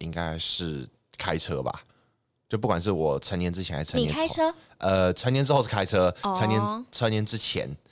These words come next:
Speaker 1: 啊，开车这件事也可以另外，另外说，但是我觉得最舒适的方法就是开车。
Speaker 2: 嗯哼。
Speaker 1: 然后，那你呢？
Speaker 2: 我的话，那时候我是骑轻档环岛，欸。
Speaker 1: 哦，轻档，就是白牌。
Speaker 2: 对。呃，对。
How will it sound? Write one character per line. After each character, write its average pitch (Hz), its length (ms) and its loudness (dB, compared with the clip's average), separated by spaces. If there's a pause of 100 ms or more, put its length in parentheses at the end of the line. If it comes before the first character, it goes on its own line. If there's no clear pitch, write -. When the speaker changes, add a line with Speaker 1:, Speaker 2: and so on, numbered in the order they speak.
(640)
Speaker 1:
啊， - 80 -6
开 123 160 2
车 135 80 4
这 131 120 0
件 127 80 6
事 120 180 2
也 80 100 2
可 107 120 0
以 92 40 4
另 95 100 2
外， 90 180 4
另 104 120 0
外 90 160 2
说， 78 300 -4
但 90 160 -2
是 90 220 -2 (360)
我 92 160 2
觉 98 120 2
得 104 60 2
最 107 120 0
舒 101 180 -2
适 92 160 -2
的 85 80 0
方 82 180 -4
法 76 120 -10
就 - 120 -8
是 82 60 -6
开 76 180 -4
车。 - 160 -6 (920)
Speaker 2:
嗯 233 120 -8
哼。 113 80 -4
Speaker 1:
然 - 0 -
后， 85 280 -2
那 92 140 -2
你 82 160 -4
呢？ 85 180 -4 (580)
Speaker 2:
我 262 200 0
的 247 220 0
话， 339 220 -4
那 359 120 -2
时 - 160 -4
候 285 200 2
我 180 100 0
是 262 160 -6
骑 - 260 -4
轻 220 320 -4
档 175 200 -6
环 151 320 -10
岛， 147 100 -4 (140)
欸。 131 40 -4
Speaker 1:
哦， 117 40 0
轻 127 220 0
档， 64 200 0 (240)
就 110 80 -6
是 101 340 0 (180)
白 82 200 0
牌。 58 280 -4
Speaker 2:
对。 78 120 -14 (840)
呃， 214 380 0
对。 233 160 -4